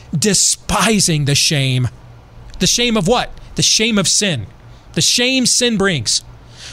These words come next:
Last verse in the Bible before Adam and Eve sinned, they were naked in the garden and they had no what? Shame. That's why I bristle when I hear old timers say, "We, we have a shameless culture." I mean, I know what you mean by that.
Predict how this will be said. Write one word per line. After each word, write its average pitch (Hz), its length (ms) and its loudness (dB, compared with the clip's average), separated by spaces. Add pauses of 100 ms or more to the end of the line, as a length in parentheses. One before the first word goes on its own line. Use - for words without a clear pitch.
Last 214 360 0
verse 240 260 0
in 226 60 -2
the 220 80 2
Bible 202 320 2
before 180 460 2
Adam 202 340 0
and 202 100 2
Eve 196 180 2
sinned, 165 420 0 (180)
they 165 120 2
were 160 120 4
naked 208 340 2
in 202 80 2
the 196 80 2
garden 202 280 2
and 156 80 0
they 156 80 2
had 180 220 2
no 175 160 2
what? 160 280 0 (960)
Shame. 202 560 0 (500)
That's 190 160 0
why 247 180 2
I 196 80 2
bristle 247 400 2
when 208 120 2
I 180 40 2
hear 202 200 2
old 220 160 2
timers 165 400 0
say, 156 320 2 (300)
"We, 247 200 2
we 247 100 2
have 214 120 0
a 190 40 2
shameless 240 480 2
culture." - 320 0
I 220 160 0
mean, 269 140 0
I 302 120 0
know 262 200 4
what 214 160 0
you 185 140 2
mean 170 200 0
by 104 160 -2
that. 92 240 -8